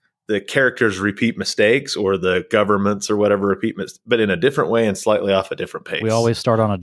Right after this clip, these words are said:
Speaker 2: desert
Speaker 1: I
Speaker 2: planet.
Speaker 1: Exactly. And we're gonna end on a desert planet, I feel.
Speaker 2: Oh, yeah.
Speaker 1: <laughs>
Speaker 2: Especially with the picture, so I don't know.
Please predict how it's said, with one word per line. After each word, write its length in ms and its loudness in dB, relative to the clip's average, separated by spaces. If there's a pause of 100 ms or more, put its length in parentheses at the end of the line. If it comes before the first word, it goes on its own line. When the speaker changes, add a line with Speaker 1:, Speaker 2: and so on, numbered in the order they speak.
Speaker 2:
desert 220 -4
Speaker 1:
I 20 -18
Speaker 2:
planet. 300 -6 (1120)
Speaker 1:
Exactly. 720 0
And 140 -2
we're 100 2
gonna 160 2
end 200 4
on 100 2
a 40 0
desert 300 -2
planet, 340 -8
I 100 -6
feel. 220 -2
Speaker 2:
Oh, 20 2
yeah. 260 2
Speaker 1:
<laughs> 1080 -10
Speaker 2:
Especially 360 0
with 100 0
the 60 -12
picture, 400 -4
so 340 -4
I 100 -4
don't 120 -2
know. 220 -4